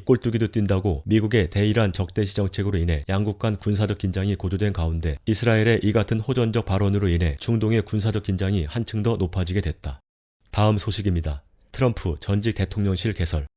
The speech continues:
트럼프 전 대통령이 이십오 일 플로리다주 판비치의 전직 대통령실을 공식 개설했다. 전직 대통령실은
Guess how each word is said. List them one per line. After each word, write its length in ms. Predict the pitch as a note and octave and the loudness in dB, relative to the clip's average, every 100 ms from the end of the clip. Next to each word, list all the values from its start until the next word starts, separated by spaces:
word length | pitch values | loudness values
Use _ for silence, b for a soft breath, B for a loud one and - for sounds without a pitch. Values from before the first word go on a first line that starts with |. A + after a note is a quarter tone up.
| _ | _
트럼프 320 | - C3+ B2+ B2 | -4 -2 0 0
전 220 | A#2 A2 | 0 0
대통령이 520 | F#2+ G#2+ G2+ G2+ G2+ | -2 -2 0 0 0
이십오 300 | E2+ E2 F2+ | 0 0 0
일 140 | E2+ D2 | 0 0
플로리다주 720 | C#3 B2+ A2+ G2+ A2 F#2 C#2+ | 2 2 2 0 0 -4 -4
판비치의 760 | - B2+ A#2+ - - G#2+ D2 - | -6 -2 -2 -2 0 0 0 -2
전직 360 | F#2+ G2+ G2+ | -2 -2 -2
대통령실을 640 | - F#2 G#2+ G#2 F#2 G2 G#2 | -2 -4 -2 0 0 -2 -2
공식 320 | G2+ G2 G2+ | 0 -2 -2
개설했다. 580 | F2+ E2+ E2 - D2+ - _ _ - | -4 -2 -4 -4 -6 -8 _ _ -2
전직 340 | A#2 A#2 B2 | 2 4 2
대통령실은 720 | - G#2 G#2+ G#2+ G2+ G2+ F2+ | 0 -2 0 0 0 0 0